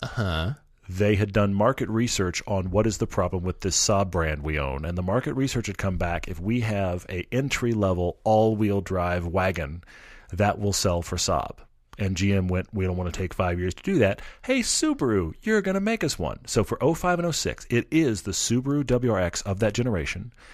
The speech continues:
Speaker 2: in a Saab redesigned suit.
Speaker 1: Yeah, it is the car that is the most,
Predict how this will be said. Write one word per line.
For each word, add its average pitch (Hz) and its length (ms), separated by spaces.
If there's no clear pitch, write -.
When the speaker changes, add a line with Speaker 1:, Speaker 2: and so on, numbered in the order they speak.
Speaker 2:
in 113 140
a 113 120
Saab 90 520
redesigned 90 760
suit. - 440
Speaker 1:
Yeah, 113 340
it 151 160
is 175 180
the 131 120
car 107 580
that 95 400
is 113 280
the 107 120
most, 101 640